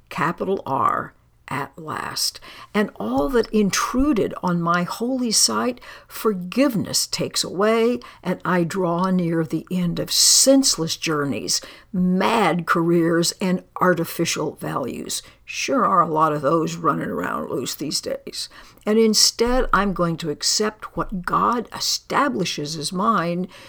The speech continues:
sure that in that alone I will be saved. And in that alone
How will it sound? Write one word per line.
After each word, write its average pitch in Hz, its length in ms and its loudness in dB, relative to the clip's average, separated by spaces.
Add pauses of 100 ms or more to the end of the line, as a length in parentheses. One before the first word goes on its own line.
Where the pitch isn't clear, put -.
(160)
sure 277 420 2
that 190 160 4
in 165 220 0
that 190 400 0 (120)
alone 175 600 2
I 170 160 0
will 160 160 -4
be 175 160 -4
saved. - 720 -2 (440)
And 180 140 4
in 170 180 2
that 240 320 2
alone 175 540 0